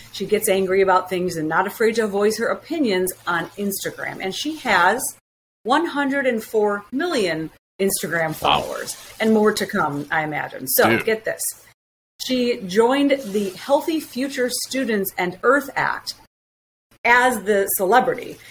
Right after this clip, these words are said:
Speaker 1: and went to Capitol Hill with them to propose legislation that making plant-based school meals more accessible in schools. Okay, so she's m-, people like this,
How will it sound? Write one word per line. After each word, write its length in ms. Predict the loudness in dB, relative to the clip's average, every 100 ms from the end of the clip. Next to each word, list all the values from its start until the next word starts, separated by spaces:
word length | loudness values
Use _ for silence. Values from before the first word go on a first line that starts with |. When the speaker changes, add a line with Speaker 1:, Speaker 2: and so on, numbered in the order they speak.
| -8
Speaker 1:
and 200 | -2 0
went 280 | 2 0 -2
to 80 | -8
Capitol 460 | -2 0 0 -4
Hill 280 | -2 -2 0
with 300 | 2 0 -2
them 360 | -6 -6 -8 -16 _ _ _ _
to 80 | -8
propose 480 | -8 -2 6 6 6
legislation 920 | 2 0 -2 -2 0 0 0 -2 0
that 180 | 0 2
making 400 | -2 -2 -6 -8 _ -20
plant-based 920 | -6 -4 -2 -4 2 4 4 -2 -4
school 460 | -4 0 2 2
meals 440 | 2 2 2 2 -2
more 240 | -4 -6 -6
accessible 800 | -8 -6 -6 -6 -4 -4 -4 -8 -14 -16 -20 -12
in 80 | -10
schools. 400 | 2 4 4 2 -6 -10 _ _ _ -4
Okay, 320 | 0 0 0 -12 -12
so 100 | -8
she's 240 | -4 0
m-, 140 | -2 -2 -10 -4
people 260 | -2 2 4
like 260 | 4 2
this, 240 | 2 2